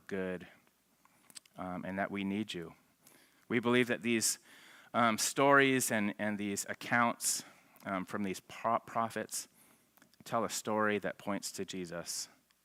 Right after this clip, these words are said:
Um, and so it's our, our privilege, um, to learn more about them even today. So would you be with us as we learn, uh, today and grow would you encourage us, convict us, um, give us what we need today?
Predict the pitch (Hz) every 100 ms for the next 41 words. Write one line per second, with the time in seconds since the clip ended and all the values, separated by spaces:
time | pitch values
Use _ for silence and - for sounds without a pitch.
0 | - 90 87 85 - 92 90 90 90 90
1 | 92 87 _ - - - - 92 - 139
2 | 139 120 101 95 - - _ _ _ _
3 | - 92 - 98 101 98 98 95 87 85
4 | 92 87 82 - _ 92 90 85 - 80
5 | - _ _ - - - - 127 123 117
6 | 123 127 131 123 117 104 107 107 113 117
7 | 117 110 - 104 101 101 107 104 95 104
8 | 101 98 - - - - _ 110 110 101
9 | 95 - 110 107 101 101 - 101 95 92
10 | - 90 - - - 95 90 87 85 90
11 | _ _ _ - - 98 90 95 - 87
12 | 87 - - 95